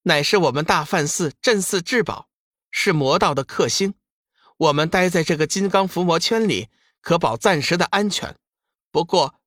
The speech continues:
这终究不是长远之计。”“啊，只是暂时的呀？那我再试试七星伏魔手。”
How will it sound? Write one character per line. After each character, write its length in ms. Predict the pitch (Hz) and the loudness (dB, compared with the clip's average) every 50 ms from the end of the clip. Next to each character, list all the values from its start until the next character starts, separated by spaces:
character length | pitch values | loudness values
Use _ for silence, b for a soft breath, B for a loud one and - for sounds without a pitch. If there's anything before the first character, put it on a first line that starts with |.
| _ | _
这 100 | - 170 | -4 -4
终 300 | 160 - - 226 233 240 | -2 2 2 2 2 2
究 220 | 220 226 233 226 214 | 2 2 2 2 2
不 180 | - - 170 | 0 -2 -2
是 140 | 170 190 143 | 0 -2 -2
长 320 | - - - 117 131 170 185 | -2 -2 -2 0 0 0 0
远 180 | 147 110 113 | -2 -2 -4
之 160 | - - 127 | -6 -6 -6
计。 240 | 120 - 139 120 - _ _ _ _ _ _ _ _ _ _ _ _ _ _ _ _ _ _ _ _ _ | -6 -6 -8 -8 -8 _ _ _ _ _ _ _ _ _ _ _ _ _ _ _ _ _ _ _ _ _
”“啊， 300 | - 120 135 190 247 - _ _ _ _ _ _ _ | -4 -2 0 -2 -2 -4 _ _ _ _ _ _ _
只 140 | - - 180 | -6 -4 -2
是 140 | 170 254 247 | -2 0 0
暂 200 | - 285 233 196 | 2 2 2 2
时 220 | - - - 143 | 0 0 -2 0
的 140 | 170 262 233 | 0 2 0
呀？ 180 | 175 113 - _ _ _ _ _ _ _ _ _ _ _ | 0 -2 -4 _ _ _ _ _ _ _ _ _ _ _
那 140 | - 240 233 | 0 2 2
我 140 | 165 113 110 | 2 2 2
再 140 | - 220 208 | 0 0 0
试 180 | - - 220 | 0 0 0
试 140 | 180 180 147 | 0 0 0
七 180 | - - - 220 | 0 0 -2 0
星 160 | - 247 233 | 0 -2 -2
伏 140 | - - 214 | -2 0 0
魔 160 | 214 202 220 | 2 0 0
手。” 260 | - - - - - | -2 -4 -8 -12 -18